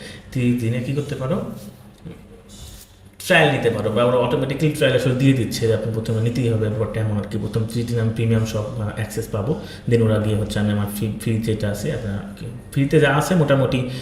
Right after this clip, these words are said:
ছোট্ট টিম চালানোর জন্য বা বেসিক টিম চালানোর জন্য যথেষ্ট, আপনার প্রিমিয়াম নেওয়ার দরকার নেই।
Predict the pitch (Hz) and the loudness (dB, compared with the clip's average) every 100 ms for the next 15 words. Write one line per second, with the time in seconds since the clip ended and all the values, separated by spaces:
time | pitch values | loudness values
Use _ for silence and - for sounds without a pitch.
0 | - - - 107 127 - 127 131 131 131 | -12 -6 -6 -2 -2 2 2 4 4 4
1 | 131 127 131 135 123 127 120 131 123 131 | 4 4 4 6 4 2 2 0 2 2
2 | 131 131 131 165 160 123 113 - 107 - | 2 4 2 2 0 -2 0 -2 -4 -6
3 | 104 107 107 107 107 110 110 101 110 127 | -6 -6 -2 -2 -2 -2 -2 -4 -2 -2